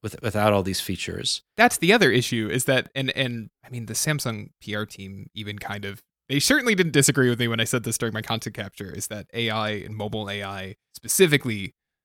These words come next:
Speaker 2: but really A I in general is, is, is in its, um, let's just throw shit at the wall and see what sticks stage, and we'll see. I mean, th-, these are questions that won't be answered for years, right? So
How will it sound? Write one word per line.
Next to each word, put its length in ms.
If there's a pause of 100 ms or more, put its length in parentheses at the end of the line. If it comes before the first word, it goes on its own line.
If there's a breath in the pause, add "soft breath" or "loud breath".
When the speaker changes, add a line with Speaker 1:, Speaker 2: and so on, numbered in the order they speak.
(300)
Speaker 2:
but 100
really 360
A 120
I 140 (160)
in 220
general 420
is, 220
is, 440
is 200
in 120
its, 440
um, 500 (240)
let's 240
just 320
throw 320 (320)
shit 240
at 140
the 80
wall 360 (140)
and 140
see 160
what 240
sticks 340
stage, 840
and 420 (640)
we'll 160
see. 500
I 60
mean, 200 (140)
th-, 160
these 240
are 80
questions 380
that 120
won't 160
be 160
answered 300
for 100
years, 560 (140)
right? 340
So 380